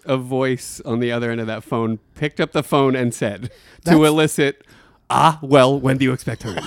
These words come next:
Speaker 2: <laughs> That's the thing. Is it like, you know, I expect, "Hello,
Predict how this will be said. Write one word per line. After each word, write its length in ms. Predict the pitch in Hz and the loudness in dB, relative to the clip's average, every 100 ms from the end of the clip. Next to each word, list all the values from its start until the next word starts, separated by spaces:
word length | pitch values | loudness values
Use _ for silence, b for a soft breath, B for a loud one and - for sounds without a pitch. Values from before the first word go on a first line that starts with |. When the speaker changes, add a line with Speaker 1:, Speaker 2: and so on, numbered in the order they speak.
| - | -10
Speaker 2:
<laughs> 200 | - - | -10 -6
That's 240 | 208 - - | -4 -4 -6
the 60 | - | -6
thing. 360 | 240 202 165 196 233 240 B | 0 0 0 -4 -8 -12 B
Is 100 | 170 | -2
it 120 | 180 | 0
like, 260 | 170 165 160 | 2 0 0
you 80 | 180 | -2
know, 60 | |
I 160 | 165 202 | 2 2
expect, 320 | 202 185 151 B B _ 147 | 2 -2 -4 B B _ -2
"Hello, 640 | 135 135 147 170 170 160 | 0 4 4 6 6 6